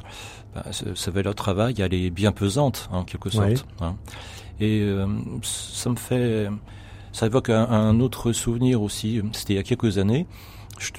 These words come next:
Speaker 1: travaillais pas à l'époque sur ce sujet, mais j'ai entendu à la radio un, un, un chercheur qui disait, euh, bon, l'homme, il dort, euh, tant d'heures par jour, euh, il travaille tant d'heures par jour, et donc,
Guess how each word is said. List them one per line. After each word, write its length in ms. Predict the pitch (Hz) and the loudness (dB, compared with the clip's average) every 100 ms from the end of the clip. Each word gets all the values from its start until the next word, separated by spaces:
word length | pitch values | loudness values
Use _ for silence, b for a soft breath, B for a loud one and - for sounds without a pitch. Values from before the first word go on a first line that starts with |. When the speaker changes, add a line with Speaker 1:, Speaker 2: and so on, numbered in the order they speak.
| - | -10
Speaker 1:
travaillais 300 | - 92 90 | -4 -2 0
pas 180 | 113 107 | 2 2
à 60 | |
l'époque 260 | 90 104 98 | 2 -2 -4
sur 180 | - 87 | -4 -4
ce 120 | 92 | -4
sujet, 320 | - 98 139 | -2 0 2
mais 100 | 143 | 2
j'ai 140 | 87 90 | 4 2
entendu 300 | 104 110 120 | 4 2 4
à 20 | |
la 100 | 110 | 2
radio 380 | 98 101 143 123 | 0 0 2 2
un, 180 | 90 92 B B B B B B B B - | 2 0 B B B B B B B B -2
un, 340 | 98 95 90 95 - 98 98 - 98 | 0 0 -2 -4 -6 -6 -8 -6 -6
un 20 | |
chercheur 380 | - 104 - 151 | -4 0 0 0
qui 120 | 101 | 0
disait, 320 | 92 107 147 | 0 2 4
euh, 140 | 123 95 | 4 2
bon, 300 | - 92 92 B - - - - - - - B B B B - | 0 -2 -2 B -18 -18 -18 -18 -20 -18 -18 B B B B 2
l'homme, 320 | 95 117 117 | 6 6 6
il 160 | 98 | 4
dort, 320 | 98 110 101 95 | 4 4 4 0
euh, 120 | 92 | 0
tant 180 | 107 98 | 2 2
d'heures 160 | 85 | 0
par 180 | 95 113 | 0 0
jour, 440 | 139 143 165 98 | 2 2 2 0
euh, 140 | 95 90 104 B B B B - | -2 -4 -6 B B B B -8
il 180 | 107 107 | -2 -2
travaille 280 | 104 107 98 | 0 0 0
tant 180 | - 104 | 2 0
d'heures 160 | 98 | 0
par 180 | 101 95 | 0 -2
jour, 300 | 90 147 147 | 0 2 4
et 60 | 104 | 4
donc, 380 | 127 156 - | 2 2 -2